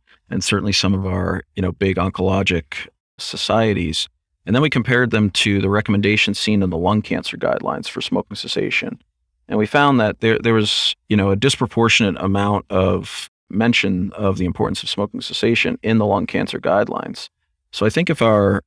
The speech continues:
our societies and the groups that are putting together these really, really critical recommendations for practice and stuff don't even mention smoking cessation in, you know, arguably one of the strongest smoking-related cancers there is,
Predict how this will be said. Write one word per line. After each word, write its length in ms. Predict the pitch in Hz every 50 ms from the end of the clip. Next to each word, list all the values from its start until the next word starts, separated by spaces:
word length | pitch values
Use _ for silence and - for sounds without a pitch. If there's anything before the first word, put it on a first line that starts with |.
| _ _ -
our 240 | 92 92 95 95
societies 800 | - - - - - 113 113 117 113 110 113 107 101 101 104 -
and 240 | 98 98 92 98 - - _ _ _ _
the 200 | - 87 85 85
groups 380 | - - 110 110 107 - - -
that 120 | 95 95
are 60 | 92 92
putting 260 | - - 110 107 101
together 500 | - - - 98 104 113 104 101 104 - - _ _ _ _ _ _ _
these 200 | - 98 98 104
really, 320 | 110 127 147 143 123 101
really 240 | 104 107 104 101 92
critical 360 | - - - 98 107 - 101 95
recommendations 720 | 98 104 - 92 92 95 95 98 101 101 - - 98 -
for 120 | - - -
practice 560 | - - 98 98 98 - - - - - -
and 120 | - 87
stuff 440 | - - - 90 85 90 - - - -
don't 160 | 120 123 135
even 240 | 127 110 104 92 98
mention 400 | 104 107 113 113 - - - -
smoking 360 | - - 107 101 98 - 87
cessation 680 | - - 87 - - 95 98 101 - - 92 92 80 - -
in, 260 | - 95 98 104 104 - - _ _
you 140 | - - -
know, 80 | 98 -
arguably 560 | - 101 110 110 107 107 107 101 101 95 95
one 160 | 98 104 104
of 60 | 98
the 80 | - -
strongest 1000 | - - - - 110 110 110 110 113 113 107 104 - - - - - - - - - _ _ -
smoking-related 800 | - - - 110 110 - 107 101 104 98 101 98 95 90 95 -
cancers 560 | - 98 104 110 107 - 107 98 92 95 -
there 200 | - 85 87 95
is, 460 | 120 127 110 95 80 95 98 - -